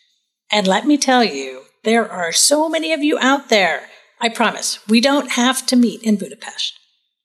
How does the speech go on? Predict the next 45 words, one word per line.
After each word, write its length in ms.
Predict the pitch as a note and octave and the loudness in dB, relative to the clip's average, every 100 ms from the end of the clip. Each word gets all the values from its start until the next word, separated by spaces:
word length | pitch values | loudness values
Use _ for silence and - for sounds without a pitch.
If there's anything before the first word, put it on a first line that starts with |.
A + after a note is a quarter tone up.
| - - | -20 -4
But 120 | A3+ | 0
it 120 | A#3+ D4+ | 2 0
is 280 | F#4+ - | 0 0
certainly 540 | - G4+ G#4 G#3 E3 D3 | 2 2 0 -6 -8 -8
a 100 | F3 | -6
fun 220 | E3+ F3+ E3+ | -4 -4 -6
place 240 | E3 D3+ | -8 -4
to 100 | - | -6
connect. 460 | - - - - - _ _ _ _ _ _ _ _ _ | -8 -20 -20 -20 -20 _ _ _ _ _ _ _ _ _
So, 340 | - B3 G3+ - - - _ _ _ - | 0 2 0 -6 -20 -20 _ _ _ -2
find 240 | G3 C4+ | 2 2
someone 280 | D#4 F4 F4 | 2 0 0
you 120 | F4 | 0
know 200 | D#4 A#3+ | 2 2
with 200 | A#3 A3 | 2 0
Hungarian 420 | - F#3 E3+ F3 | -2 0 2 2
heritage, 680 | E3+ D#3 - - - - - - | 0 -4 -2 -6 -2 -4 -4 -8
make 260 | F#3+ A#3 B3+ | 0 0 0
a 60 | - | -4
plan 280 | - E4 | -2 0
to 80 | C#4+ | 2
meet 180 | C4+ B3+ | 4 4
up 160 | G3 - | 2 -4
with 140 | F3+ | -6
them 200 | E3+ E3+ - | -8 -8 -10
in 140 | E3+ | -10
one 220 | D#3+ F#3+ G3 | -6 -2 0
way 160 | F#3 | 0
or 100 | F3 | -2
another, 380 | E3 D#3 C#3+ - - - | -4 -8 -10 -14 -16 0
and 120 | G#3+ G#3 | 2 2
chat 240 | A3+ G3+ | 2 0
about 260 | G3 - - | -4 -8 -12
it. 260 | - - - _ _ _ _ _ _ _ _ _ | -12 -14 -14 _ _ _ _ _ _ _ _ _
Thanks 260 | B3 B3+ - | -2 0 2
for 120 | C4 | 2
tuning 340 | D#4 D#4+ E4 | 4 4 6
into 180 | C4+ B3 | 6 4
this 200 | G#3+ G#3+ | 2 2
episode 360 | G3+ G#3 G#3+ G3 | 2 2 2 2
of 100 | - | -4
the 80 | |
Hungarian 340 | D3+ D3+ D#3+ D3+ | -10 -8 -8 -10
Living 180 | D#3 _ | -16 _
Podcast. 560 | G3 G#3 - F4 - - | -6 -4 -4 -4 -4 -6